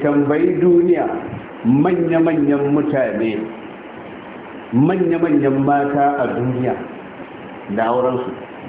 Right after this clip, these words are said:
Cire ma wannan zamanin tukunna, dukkan annabawan Allah, "Wa ma arsalna min qablika illa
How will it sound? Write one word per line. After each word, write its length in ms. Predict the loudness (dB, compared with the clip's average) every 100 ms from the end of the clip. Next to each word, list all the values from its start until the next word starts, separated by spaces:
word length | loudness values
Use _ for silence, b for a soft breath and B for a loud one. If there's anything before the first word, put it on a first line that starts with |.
| -14 -14 -16 -16 -14 -14 -14 -16 -16 -14 -14 -14 -16 -16 -16 -16 -8
Cire 240 | 0 2 4 2
ma 160 | 2
wannan 280 | 2 0 2
zamanin 400 | 2 2 0 0
tukunna, 400 | -2 -2 -2 0 -2 -6 -12 -14 -14 -12 -10 -4
dukkan 560 | -2 -2 0 0 0 2
annabawan 640 | 2 4 4 4 2 2
Allah, 320 | 0 0 0 -2 -6 -12 -14 -14 -14 -14 -14 -14 -14 -16 -16 -16 -16 -16 -14 -2
"Wa 160 | 0 2
ma 320 | 2 2 2 0
arsalna 560 | 0 0 2 2 2 0
min 160 | 0
qablika 560 | 0 0 0 0 0 0
illa 400 | 0 2 0